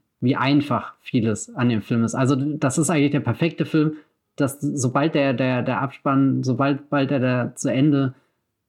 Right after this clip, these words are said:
ist, willst du dich hinsetzen und denkst dir eigentlich, boah, das, das, das muss doch so einfach sein, so eine Geschichte zu schreiben. Guck mal, der hat doch auch gerade nur Figuren in einem Raum gehabt, die,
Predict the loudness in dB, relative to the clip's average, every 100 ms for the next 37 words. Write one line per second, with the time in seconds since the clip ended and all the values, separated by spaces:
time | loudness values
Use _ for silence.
0 | _ -2 -2 0 0 0 0 -2 0 2
1 | 2 0 0 0 2 0 0 0 0 0
2 | -2 -2 -4 -8 -8 -10 _ -6 -4 0
3 | 0 0 -2 -2 0 0 0 0 -2 -2
4 | 0 2 2 2 0 -2 -2 -4 -4 -4
5 | -4 0 0 0 0 0 -2 -4 -6 -4
6 | 0 2 2 2 -2 0 2 4 2 0
7 | 0 0 0 -4 -2 0 0